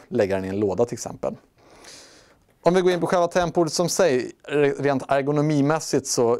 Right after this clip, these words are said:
jag inte en jättefan av vad de har gjort med handlovsstödet. Det är fast, det går alltså inte att ta bort och det är ganska litet, vilket gör att man hamnar i en lite konstig position med händerna när man ska skriva, vilket är lite dumt tycker jag. Grejen är, det hade varit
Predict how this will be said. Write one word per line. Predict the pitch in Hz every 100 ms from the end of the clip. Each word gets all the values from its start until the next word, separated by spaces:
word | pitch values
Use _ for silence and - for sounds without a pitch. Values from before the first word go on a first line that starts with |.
| -
jag | 147 143
inte | 123 120
en | 120 117 120 131
jättefan | 147 151 - - 135 - 160 139
av | 101
vad | 98
de | 98 92
har |
gjort | 95 90
med | 110
handlovsstödet. | - 135 104 107 107 - 160 151 104 101 - - - - _
Det | - 151
är |
fast, | 156 - 190 - -
det |
går | 135
alltså | 131 -
inte | 143 117
att | 135
ta | -
bort | 113 117 - - -
och | 127
det |
är |
ganska | 123 156 113 - 101
litet, | 120 117 - - 113 -
vilket | 135 135
gör | 120
att |
man | 107
hamnar | - 139 104
i |
en | 104
lite | 107
konstig | 120 - 180 113 - 131
position | 135 147 - 196 196
med | 135
händerna | - 208 190 127 104
när |
man | 104
ska | 110 117
skriva, | - 127 156
vilket | 117 143 160
är | 143
lite | 113 120 113 117 _ -
dumt | 214 151 123
tycker | 123 160
jag. | 151 104 - - - -
Grejen | 165 175
är, | 143
det | 127
hade | 156 165
varit | 156 170 -